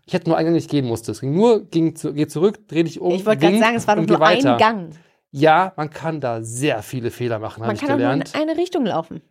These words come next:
Speaker 1: Ja, das hab ich
Speaker 2: Zur
Speaker 1: hinbekommen,
Speaker 2: Tür.
Speaker 1: aber halt nur zu falschen Zeitpunkten, im falschen Tempo,
Speaker 2: Ach so.
Speaker 1: mit Winken, ohne Winken, weil man abbiegt. Ich
Speaker 2: Mit dem
Speaker 1: war
Speaker 2: falschen
Speaker 1: da
Speaker 2: Fuß losgelaufen, so.
Speaker 1: Das vielleicht auch, ich weiß es
Speaker 2: Ja.
Speaker 1: schon gar nicht mehr genau.
Speaker 2: Ja,
Speaker 1: Ich weiß nur,
Speaker 2: ja.
Speaker 1: wir mussten was mehrfach machen, weil ich war,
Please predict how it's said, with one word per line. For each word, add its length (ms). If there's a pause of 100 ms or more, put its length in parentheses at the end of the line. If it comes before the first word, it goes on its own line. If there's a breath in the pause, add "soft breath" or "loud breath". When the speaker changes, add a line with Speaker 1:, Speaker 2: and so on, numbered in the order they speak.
(140)
Speaker 1:
Ja, 240
das 100
hab 40
ich 100
Speaker 2:
Zur 140
Speaker 1:
hinbekommen, 480
Speaker 2:
Tür. 80
Speaker 1:
aber 140
halt 180
nur 260
zu 120
falschen 380
Zeitpunkten, 680
im 80
falschen 400
Tempo, 640
Speaker 2:
Ach 160
so. 220
Speaker 1:
mit 100 (140)
Winken, 260
ohne 360
Winken, 680
weil 120
man 140
abbiegt. 560 (440)
Ich 120
Speaker 2:
Mit 120
dem 100
Speaker 1:
war 80
Speaker 2:
falschen 300
Speaker 1:
da 40
Speaker 2:
Fuß 360
losgelaufen, 1040
so. 120
Speaker 1:
Das 240
vielleicht 260
auch, 220
ich 100
weiß 100
es 80
Speaker 2:
Ja. 60
Speaker 1:
schon 100
gar 60
nicht 120
mehr 100
genau. 180
Speaker 2:
Ja, 80
Speaker 1:
Ich 60
weiß 140
nur, 80
Speaker 2:
ja. 60
Speaker 1:
wir 40
mussten 320
was 220
mehrfach 240
machen, 320
weil 100
ich 140
war, 320